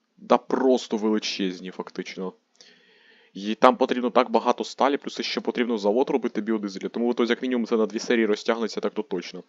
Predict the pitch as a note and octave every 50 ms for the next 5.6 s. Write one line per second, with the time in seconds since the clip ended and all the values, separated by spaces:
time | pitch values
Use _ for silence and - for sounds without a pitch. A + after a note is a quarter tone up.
0 | _ _ _ _ - - - - - F#2+ A2 C3 D3 E3 D#3+ B2 F#2+ F#2+ A#2+ C#3
1 | D3+ D3 - - E3 D#3+ D3+ B2+ - A2+ A2 G#2+ A#2+ A#2+ - B2+ - - C#3+ C3
2 | A#2 A#2+ B2+ B2+ D3 - A#2+ G2+ B2 A#2+ - - A2+ A2+ B2 B2 B2+ B2 - A#2
3 | A2 F#2 F2 - - F2+ F2+ - B2 C#3 D#3+ - - - - C#3 B2+ B2+ C3 A#2+
4 | G#2 A2+ C3 C#3+ C#3 C3 A#2 A#2 - - C3 C3+ C3 A2 F#2+ F2+ - - - F2
5 | F#2+ F#2 F#2+ F#2+ - - G2 - - F2 E2+